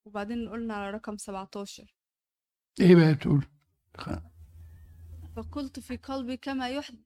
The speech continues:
Speaker 1: كما يحدث للجاهل كذلك يحدث أيضًا لي أنا. وإذ ذلك، وإذ ذاك فلماذا أنا أوفر حكمة؟ فقلت في قلبي هذا أيضًا باطل".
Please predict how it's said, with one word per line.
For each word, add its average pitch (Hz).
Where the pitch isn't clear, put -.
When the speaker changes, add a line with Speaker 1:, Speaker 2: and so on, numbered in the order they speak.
Speaker 1:
كما 254
يحدث 254
للجاهل 311
كذلك 277
يحدث 269
أيضًا 240
لي 240
أنا. 196
وإذ 220
ذلك، 269
وإذ 226
ذاك 262
فلماذا 240
أنا 254
أوفر 240
حكمة؟ 262
فقلت 254
في 240
قلبي 311
هذا 302
أيضًا 269
باطل". 220